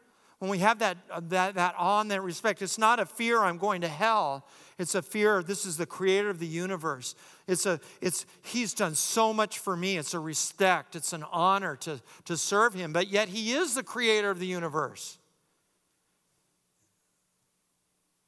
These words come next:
I mean, didn't Matthew say that in the New Testament? You know, "Don't fear those who kill the body, but are unable to kill the soul, but rather fear him who is able to."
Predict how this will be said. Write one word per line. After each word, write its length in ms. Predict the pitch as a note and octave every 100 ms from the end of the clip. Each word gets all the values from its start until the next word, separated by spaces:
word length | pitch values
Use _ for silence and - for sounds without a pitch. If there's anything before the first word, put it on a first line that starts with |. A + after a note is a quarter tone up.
| _ _ -
I 40 | -
mean, 180 | F3+ E3
didn't 380 | G#3+ G#3+ F#3 - - _ _ _
Matthew 580 | C3+ E3 F3+ G3+ A3+ G#3+
say 320 | - G#3+ G#3+
that 300 | G3 C4+ C#4+ - _ _ _ _ _ _ _ _ _ -
in 140 | G3
the 80 | G3+
New 180 | G3+ A3+
Testament? 800 | - F#3+ - A3 G#3+ B3 C4+ - _ _ _ _ _ _
You 200 | - F3
know, 80 | F#3+
"Don't 240 | F3 G3+ -
fear 200 | A3 F3+
those 340 | F3+ G#3+ -
who 60 | E3+
kill 260 | - G3
the 100 | F3
body, 580 | B2+ C#3+ D3+ E3+ A3+ A#3+ _ _ _ _ _ _
but 120 | E3+
are 100 | E3
unable 360 | D#3+ F3 F#3 F3+
to 80 | D#3+
kill 180 | F#3
the 120 | E3 C#3+
soul, 220 | F#3+ F#3+
but 100 | F3
rather 320 | F3 F3+ D#3+
fear 360 | - A3+ A#3+ G#3+
him 340 | F#3 A3+ G#3
who 160 | F#3 F#3+
is 140 | D#3+
able 320 | G3 F#3 F3+
to." 560 | - G#3 G3+ C#3+ D#3